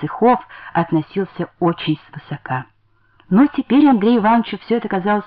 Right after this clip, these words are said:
очень привлекательным. «Совершенно всё это в моём духе.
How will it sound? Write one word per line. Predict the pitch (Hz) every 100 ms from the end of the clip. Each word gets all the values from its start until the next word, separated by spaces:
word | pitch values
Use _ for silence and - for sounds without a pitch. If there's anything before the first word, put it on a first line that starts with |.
| -
очень | 277 - 233
привлекательным. | - 208 190 - 156 135 - 131 127 _ - - - -
«Совершенно | 196 165 - 269 311 294
всё | - - 269
это | 254
в | 226
моём | 214 214 190 240 226 175
духе. | 202 160 - 135